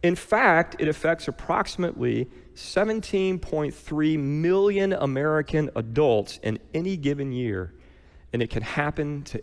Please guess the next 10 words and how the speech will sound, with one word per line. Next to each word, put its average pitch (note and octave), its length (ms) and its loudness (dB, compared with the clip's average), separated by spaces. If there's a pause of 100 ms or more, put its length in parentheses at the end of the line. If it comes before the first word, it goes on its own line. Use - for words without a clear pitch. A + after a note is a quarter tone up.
(120)
anyone. F#2+ 600 -2 (2000)
Those E3 360 6
accurately D#3 680 2
diagnosed B2+ 720 2
with C3+ 140 -6
clinical B2+ 400 0
depression A#2 640 0
usually E3 600 0
need C#3 300 0
help C3+ 580 2